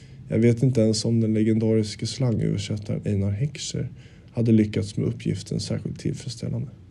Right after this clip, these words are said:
Både Den svarta enhörningen och Våra döda bakom oss tycks sprungna ur turbulenta år i amerikansk inrikespolitik. Det är förstås en viktig pusselbit för förståelsen av dikterna.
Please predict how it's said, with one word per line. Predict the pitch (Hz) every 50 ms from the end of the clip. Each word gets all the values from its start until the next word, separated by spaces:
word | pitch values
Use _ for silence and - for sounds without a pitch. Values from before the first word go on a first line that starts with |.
| - - - - - - - - - - - - -
Både | - - 113 107 104
Den | 110 113
svarta | 113 - 127 120 113 113 - 120
enhörningen | 117 113 98 98 101 113 117 127 143 143 127 117 110 107 107 107 - -
och | 113 113
Våra | 117 107 107 107
döda | 101 110 101 98 - - -
bakom | - - - - - - - -
oss | - - - - - -
tycks | - - - -
sprungna | - - - 113 92 98 101 120
ur | 127
turbulenta | 120 - - 135 120 113 117 107 110 117 117 113 113 - -
år | - - - 50
i | 50
amerikansk | - - 104 101 98 - - - - - -
inrikespolitik. | - 110 98 104 - 104 101 - - - - - - - - - - 58 - - - - - - - - - - - - - - - - - - - - - - - - - - - - - - - - - - - - - -
Det | - 110
är |
förstås | - 127 113 - 123 110 - -
en | 107 110
viktig | 113 110 110 - - 113 113 -
pusselbit | 117 113 - - 110 104 120 123 123 -
för | - 113
förståelsen | - 107 101 - 110 110 110 104 - 117
av | 117 113
dikterna. | 117 117 - - - - - -